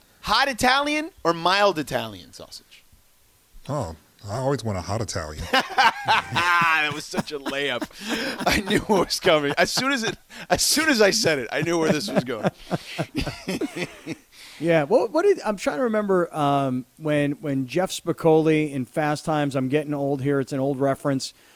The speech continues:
Speaker 3: uh, when he has the pizza in the, in the, 'cause I've been thinking about it tonight. I'm literally in my house by myself, and you guys were talking about pizza, and I was like, "Maybe I should have a pizza delivered tonight." And then if I, if I got one,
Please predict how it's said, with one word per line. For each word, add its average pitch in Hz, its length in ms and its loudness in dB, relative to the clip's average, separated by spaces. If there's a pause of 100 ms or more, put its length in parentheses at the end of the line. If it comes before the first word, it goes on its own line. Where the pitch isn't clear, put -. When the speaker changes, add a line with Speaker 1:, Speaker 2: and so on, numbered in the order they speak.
(180)
Speaker 3:
uh, 139 120 2
when 160 200 2
he 170 140 2
has 202 220 0
the 185 60 -8
pizza 208 360 -2
in 175 100 2
the, 160 80 2 (100)
in 160 100 -6
the, 156 60 -2
'cause - 220 -2
I've 254 120 2
been 262 120 -2
thinking 233 260 2
about 165 220 2
it - 60 -4
tonight. 170 160 0
I'm 160 180 -2
literally 254 340 2
in 180 60 -2
my 160 120 -2
house 151 280 -2
by 156 160 -2
myself, 143 460 0
and 143 80 0
you 131 40 0
guys 143 180 0
were 139 60 -4
talking 139 380 -2
about 143 180 2
pizza, 143 280 -2
and 185 80 -4 (360)
I 185 40 -4
was 196 100 0
like, 214 100 2
"Maybe 240 240 0
I 339 60 0
should 240 160 -2
have 208 80 0
a 165 60 2
pizza 190 340 0
delivered 135 400 0
tonight." 123 220 -4
And 143 80 -2
then 196 80 0
if 208 100 -4
I, 208 60 0
if - 280 -10
I 180 80 -4
got 175 320 0
one, 117 300 -4